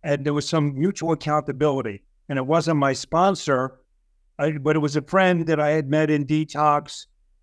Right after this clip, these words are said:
that would tell, and we would swap stories and entertain each other with this bullshit of like, "Oh, I can top that." And we would play that game over and over again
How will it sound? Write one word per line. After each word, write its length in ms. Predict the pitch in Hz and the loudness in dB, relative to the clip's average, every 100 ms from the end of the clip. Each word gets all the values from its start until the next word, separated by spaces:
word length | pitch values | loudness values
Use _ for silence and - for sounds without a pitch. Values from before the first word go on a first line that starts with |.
| _ | _
that 220 | 151 151 | 2 4
would 140 | 147 147 | 0 -2
tell, 260 | 147 156 | 2 2
and 140 | 160 147 | 2 0
we 80 | 156 | 0
would 160 | 147 | 0
swap 360 | - 156 151 139 | -2 2 2 2
stories 640 | - 170 160 156 151 127 | -4 0 2 4 2 0
and 120 | 147 | 0
entertain 500 | 143 147 143 143 151 | 0 0 -2 0 0
each 200 | 147 139 | 0 -2
other 260 | 147 143 143 | 0 2 2
with 260 | 135 135 135 | 0 -2 -2
this 180 | 135 - | -4 -2
bullshit 640 | 151 175 151 156 139 139 - | 0 0 0 0 -2 -4 -8
of 220 | 131 127 | -4 -2
like, 220 | 123 135 139 | 0 -2 2
"Oh, 280 | 165 147 - _ _ _ | 2 2 0 _ _ _
I 140 | - 165 | 0 0
can 180 | 165 156 | 2 0
top 360 | - 151 139 | 2 0 2
that." 360 | 156 160 147 107 - _ - | 2 2 0 -4 -14 _ -6
And 180 | 139 | 0
we 100 | 151 | 4
would 180 | 160 156 | 4 2
play 280 | - 165 160 | 0 2 4
that 340 | 151 147 139 | 4 2 0
game 280 | 151 160 160 | 2 4 4
over 280 | 151 151 147 | 2 0 0
and 80 | 143 | 2
over 280 | 156 160 160 | 4 4 0
again 360 | 135 139 139 | 2 0 -2